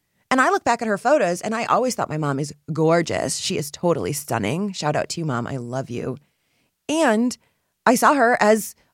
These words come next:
an older woman with two kids in college. And of course, sometimes I look in the mirror and I feel like I'm still twelve or fifteen because I'll get afraid, like, "Oh, did I upset that person? Or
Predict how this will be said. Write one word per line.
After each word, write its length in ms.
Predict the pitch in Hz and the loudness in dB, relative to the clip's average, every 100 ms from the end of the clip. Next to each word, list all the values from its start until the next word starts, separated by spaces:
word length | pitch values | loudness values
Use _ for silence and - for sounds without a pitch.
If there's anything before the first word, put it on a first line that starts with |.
| - | -2
an 120 | 214 | 2
older 200 | 151 185 | 4 4
woman 260 | 196 147 185 | 2 2 0
with 100 | 175 | 0
two 100 | 156 | 0
kids 220 | 175 151 | 0 0
in 60 | 185 | 2
college. 580 | 185 302 262 - - - _ _ _ _ _ _ _ _ _ _ _ _ _ _ - | 4 4 2 -4 -16 -18 _ _ _ _ _ _ _ _ _ _ _ _ _ _ -4
And 100 | 233 | -4
of 80 | |
course, 420 | - 302 302 - - _ _ _ | 2 2 2 -2 -14 _ _ _
sometimes 380 | - 262 359 359 | -4 0 2 2
I 40 | 269 | 2
look 140 | 214 | 2
in 60 | 226 | 0
the 60 | |
mirror 260 | 214 214 240 | 0 2 2
and 80 | - | 0
I 80 | 269 | -2
feel 140 | - | 2
like 140 | 302 - | 2 2
I'm 100 | 285 | 0
still 160 | - | -2
twelve 600 | 233 - 311 277 127 - _ _ | -2 2 4 4 0 -6 _ _
or 60 | 247 | -4
fifteen 640 | - 285 - 320 320 147 - _ _ _ _ _ | 0 -2 -2 -4 -2 -6 -8 _ _ _ _ _
because 380 | 285 269 302 - _ _ _ _ _ | 0 2 2 0 _ _ _ _ _
I'll 100 | 269 | 0
get 140 | 294 320 | 2 2
afraid, 480 | 320 - 302 349 262 | 0 2 4 4 2
like, 180 | 233 | 0
"Oh, 220 | 220 240 254 | 2 -2 -2
did 140 | 220 | -2
I 80 | 196 | -2
upset 340 | 160 - 320 | -2 0 2
that 160 | 320 320 | 2 2
person? 680 | 320 311 320 302 285 277 262 | 2 0 2 2 4 2 2
Or 300 | 190 180 | 4 2